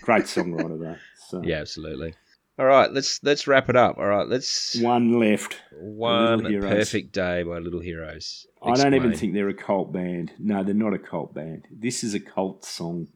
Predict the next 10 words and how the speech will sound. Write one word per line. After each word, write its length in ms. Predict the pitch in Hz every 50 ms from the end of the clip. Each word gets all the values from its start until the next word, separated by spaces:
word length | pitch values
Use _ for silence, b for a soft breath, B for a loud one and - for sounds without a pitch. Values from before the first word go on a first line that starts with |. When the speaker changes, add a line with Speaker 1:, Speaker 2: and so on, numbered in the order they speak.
| _ _
Speaker 1:
for 160 | - - 90
me. 220 | 85 82 82 78 76
Speaker 2:
Yep. 240 | 95 87 - - - _ _ _ _ -
Speaker 1:
So 640 | - - - - 110 104 101 98 98 98 95 95 98 - - _ _ _ _ _
it 240 | - 113 104 101 95
just 300 | - - 120 131 135 -
seems 440 | - - - 123 107 101 92 - -
to 100 | - -
pop 400 | - - - - - 113 - - -
up 240 | 90 - - - -